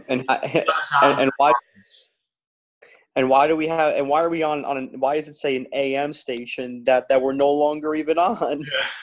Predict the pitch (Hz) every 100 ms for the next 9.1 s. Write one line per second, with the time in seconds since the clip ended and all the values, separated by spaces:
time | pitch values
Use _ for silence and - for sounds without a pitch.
0 | - - - 131 196 - - - - -
1 | - - - - 175 170 175 190 196 202
2 | 196 220 - - _ _ _ _ _ _
3 | _ _ - 233 - 220 - 214 214 208
4 | 165 190 269 302 180 143 131 131 127 123
5 | 117 120 117 107 107 - _ _ _ _
6 | _ _ _ _ _ _ _ _ _ _
7 | _ _ _ - _ _ _ _ _ _
8 | _ _ _ _ _ - 131 120 117 117
9 | 110